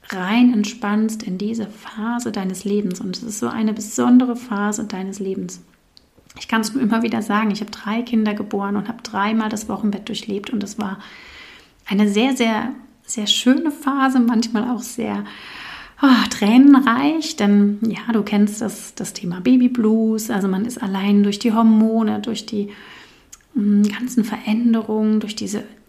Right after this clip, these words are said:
Empfindsamkeit. Man ist ja plötzlich so weich. <laughs> Hat mir letztens eine Wöchnerin erzählt, es war so wunderschön, die gesagt, „Ich war immer so abgeklärt und plötzlich bin ich so weich.“ <laughs> Kenn ich nicht, will ich nicht. <laughs> Ich sage, es wird wieder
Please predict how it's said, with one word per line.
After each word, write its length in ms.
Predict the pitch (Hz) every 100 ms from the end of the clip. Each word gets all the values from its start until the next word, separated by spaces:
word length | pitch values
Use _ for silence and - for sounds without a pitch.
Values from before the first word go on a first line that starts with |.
| _ _ -
Empfindsamkeit. 1120 | 214 196 - 262 - - 214 208 - 196 202 -
Man 100 | 196
ist 160 | 233
ja 60 | 233
plötzlich 420 | 226 233 - 226
so 280 | - 208 226
weich. 640 | 214 226 269 247 - - 220 -
<laughs> 140 | -
Hat 180 | 240 -
mir 100 | 247
letztens 420 | 247 254 - 208
eine 240 | 190 185 233
Wöchnerin 480 | 214 - 196 190
erzählt, 340 | 208 214 220 208
es 160 | 208
war 80 | 214
so 140 | 208 202
wunderschön, 440 | 214 226 214 220
die 80 | 214
gesagt, 260 | 208 202 - - - -
„Ich 100 | -
war 140 | 185 185
immer 240 | 180 170
so 100 | 180
abgeklärt 680 | 190 175 202 - 202 185 180
und 120 | 175
plötzlich 760 | - 175 180 180 - 175 175 -
bin 160 | 165
ich 180 | 165 156
so 240 | 160 151 156
weich.“ 420 | 151 151 - - - - - - 226 -
<laughs> 220 | 254 - - - - -
Kenn 160 | 165
ich 120 | 160
nicht, 340 | 165 160 - - 202
will 160 | 220
ich 120 | -
nicht. 260 | 190 175 -
<laughs> 40 | - - - - - -
Ich 100 | 247
sage, 200 | 233 226
es 160 | 190
wird 160 | 226 -
wieder 180 | 196